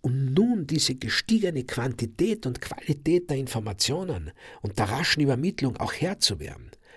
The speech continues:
kommt die künstliche Intelligenz ins Spiel. K-I-gestützte Entscheidungsunterstützungssysteme können eben komplexe Daten analysieren und Muster erkennen, die für Menschen allein schwer zu durchschauen wären.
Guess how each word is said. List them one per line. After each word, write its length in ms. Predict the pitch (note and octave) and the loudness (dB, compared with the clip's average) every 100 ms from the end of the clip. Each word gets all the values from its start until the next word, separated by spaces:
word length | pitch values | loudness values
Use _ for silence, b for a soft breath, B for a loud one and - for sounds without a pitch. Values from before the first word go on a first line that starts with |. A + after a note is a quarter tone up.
| B | B
kommt 300 | - - F3 | -8 -8 -4
die 80 | D3+ | -4
künstliche 500 | - D#3+ - D3 C#3+ | 0 0 0 -4 -4
Intelligenz 580 | C#3+ C3+ C3+ C3 B2+ - | -4 -4 -4 -4 -2 -4
ins 120 | - | -4
Spiel. 320 | - - - - - - - _ _ _ _ _ B B B B B | -8 -10 -16 -18 -20 -20 -20 _ _ _ _ _ B B B B B
K-I-gestützte 840 | - D3 A#3 A3 F3 - G3 - C#3+ | 4 8 8 8 4 2 0 2 0
Entscheidungsunterstützungssysteme 2000 | B2 - B2 F3+ E3 - - - G#2 - - F#3+ F#3 C#3+ C#3 - - F#2 G2+ A#2+ B2 B B | 2 0 2 -2 -2 -4 -4 -8 -8 -4 -2 0 0 0 0 -2 -2 -4 -2 -4 -6 B B
können 300 | - E3 E3+ | 4 4 4
eben 280 | - D3 D3 | 2 0 -2
komplexe 640 | - B2 A#2 C#3+ D#3 - C#3+ | -2 -2 0 -2 0 0 0
Daten 400 | - C3+ - - | -4 -8 -8 -8
analysieren 920 | A2+ G2+ G2 F#2+ - A#2 E3 F#3+ F3 - | -4 -2 0 0 2 2 0 -4 -12 -4
und 240 | A2+ G#2+ | -2 0
Muster 360 | C3+ F3+ - - | 2 2 0 -2
erkennen, 600 | A2+ - G#2 A2 D3+ F3+ B B - | -4 -4 -4 -2 -6 -8 B B 0
die 60 | C#3+ | 4
für 180 | C3+ | 4
Menschen 440 | A2 A2+ F3+ - B2+ | 2 0 0 0 0
allein 340 | A#2 G#2+ C#3 | -2 -2 0
schwer 380 | C#3+ G2 G#2+ B2 | 0 0 0 0
zu 140 | - | -2
durchschauen 580 | B2+ B2+ - B2 F3 A#2+ | -4 -4 -2 -4 -6 -8
wären. 260 | G2 - | -8 -10